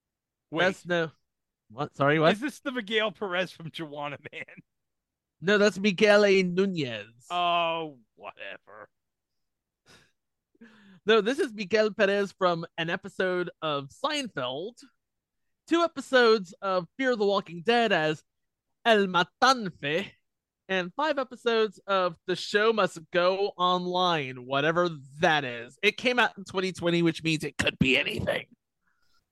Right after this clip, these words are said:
Speaker 1: Yeah, it was the pandemic. You could put any <laughs> shit online and people were like, "Oh yeah, we're desperate for something."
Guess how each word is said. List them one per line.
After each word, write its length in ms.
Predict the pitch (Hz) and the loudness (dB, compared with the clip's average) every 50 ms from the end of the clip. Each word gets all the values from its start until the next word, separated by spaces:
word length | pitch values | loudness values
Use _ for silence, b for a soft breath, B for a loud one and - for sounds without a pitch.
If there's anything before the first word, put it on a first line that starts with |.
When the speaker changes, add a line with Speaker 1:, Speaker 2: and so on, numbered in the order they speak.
| _ _ _ | _ _ _
Speaker 1:
Yeah, 220 | 220 269 254 226 | -2 2 2 2
it 40 | 226 | 2
was 100 | 233 220 | 0 -2
the 100 | 226 240 | -6 -10
pandemic. 560 | 170 180 196 175 156 139 143 135 131 123 117 _ _ _ _ - | -8 -6 -6 -6 -6 -4 -4 -4 -4 -4 -8 _ _ _ _ -16
You 80 | 226 | -12
could 140 | - 269 190 | -10 -10 -4
put 120 | - 214 - - | -4 -4 -4 0
any 260 | 165 170 170 143 - _ - 988 | -2 0 0 -2 -6 _ 6 8
<laughs> 160 | 988 988 988 | 8 10 8
shit 80 | 988 110 | 8 6
online 500 | 131 135 127 127 123 123 123 123 120 117 | 2 -4 -6 -6 -6 -6 -6 -4 -6 -6
and 100 | 113 113 | -8 -12
people 220 | - - 131 113 | -10 -12 -12 -12
were 100 | 113 113 | -10 -10
like, 240 | 113 110 113 113 _ - B B B - | -6 -6 -6 -6 _ -18 B B B -2
"Oh 220 | 165 156 151 151 | 2 2 2 2
yeah, 180 | 147 143 139 139 | 2 2 2 0
we're 160 | 143 151 147 | 0 -2 -4
desperate 440 | 135 165 151 135 - - 151 139 _ | -2 -2 -4 -4 -4 -8 -10 -10 _
for 100 | - 143 | -12 -16
something." 640 | 117 - - 143 123 120 117 _ 120 113 113 107 | -16 -12 -8 -8 -8 -8 -8 _ -12 -12 -12 -12